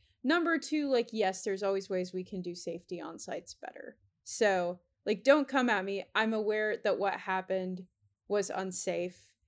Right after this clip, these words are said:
and I am suffering the consequences of it. So,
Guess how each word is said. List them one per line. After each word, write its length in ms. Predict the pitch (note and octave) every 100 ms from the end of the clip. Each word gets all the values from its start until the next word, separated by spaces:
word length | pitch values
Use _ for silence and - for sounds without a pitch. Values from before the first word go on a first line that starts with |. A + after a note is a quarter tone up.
| _
and 160 | - A#3+
I 100 | C#4
am 180 | D4+ D4
suffering 400 | D#4+ D4+ D4+ D4
the 80 | D4
consequences 800 | F4 D#4 - - - - - -
of 160 | - -
it. 280 | - - _ _
So, 540 | - - B3 G3 -